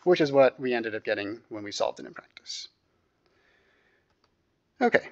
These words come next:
next we will look at a nonlinear example. Uh, here, here we're using x as the independent variable instead of t. Doesn't really make a difference, right? Obviously, you can change the variable names to be whatever you want.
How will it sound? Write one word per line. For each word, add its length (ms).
next 480
we 220
will 240
look 300
at 420
a 360
nonlinear 920
example. 720
Uh, 140
here, 300
here 180
we're 80
using 320
x 220
as 140
the 120
independent 460
variable 340
instead 240
of 100
t. 220
Doesn't 220
really 160
make 160
a 40
difference, 540
right? 160
Obviously, 460
you 80
can 200
change 240
the 120
variable 320
names 260
to 100
be 100
whatever 240
you 120
want. 200